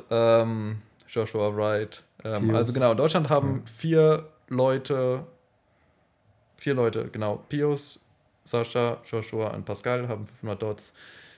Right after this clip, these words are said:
Speaker 1: Und, ähm, ein paar Leute sind knapp, können wir vielleicht auch noch mal erwähnen. Äh, Konrad Burkhardt hat, glaub ich, vier neunundneunzig <laughs> oder so mal gemacht. Äh, hier Lea Schreiner, vier neunundneunzig.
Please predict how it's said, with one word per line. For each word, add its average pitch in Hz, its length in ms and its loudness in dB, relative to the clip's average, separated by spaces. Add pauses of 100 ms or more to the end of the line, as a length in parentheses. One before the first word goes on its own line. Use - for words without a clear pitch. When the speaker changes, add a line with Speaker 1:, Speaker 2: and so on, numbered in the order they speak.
(280)
Speaker 1:
Und, 104 420 -4
ähm, 101 320 0
ein 95 140 -4
paar 104 160 -4
Leute 101 160 -2
sind 95 240 -8
knapp, - 340 -8
können 101 160 -8
wir - 20 -16
vielleicht 92 200 -6
auch 104 60 -8
noch 104 80 -8
mal 98 100 -4
erwähnen. 101 640 -6
Äh, 98 160 -10
Konrad 101 320 -8
Burkhardt 120 320 -2
hat, 110 120 -6
glaub 104 180 -4
ich, 104 140 -8
vier 110 200 -10
neunundneunzig 107 720 -6
<laughs> - 0 -
oder 127 200 -4
so 117 140 -4
mal 117 220 -4
gemacht. 113 320 -4
Äh, 104 340 0 (680)
hier 107 340 -4
Lea 117 260 2
Schreiner, 123 400 2
vier 120 220 -4
neunundneunzig. 113 840 -4